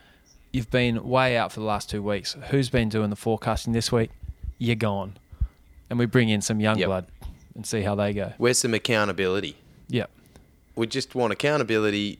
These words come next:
Speaker 2: for it, and I want choice. That's also, an, as a consumer, I want choice.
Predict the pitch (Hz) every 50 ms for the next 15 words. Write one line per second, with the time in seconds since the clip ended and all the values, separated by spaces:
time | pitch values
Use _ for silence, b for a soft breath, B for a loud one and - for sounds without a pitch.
0 | - - - - 98 92 87 80 - - 104 107 107 104 107 117 127 127 123 -
1 | - _ - - - - 117 110 98 - - - - - _ - 107 110 - 143
2 | 135 131 - 127 113 104 98 90 - - 117 113 107 101 - 113 - - 147 156
3 | 165 170 185 190 185 B B B B B 104 107 110 117 107 87 - - - -
4 | - 120 104 92 92 - - -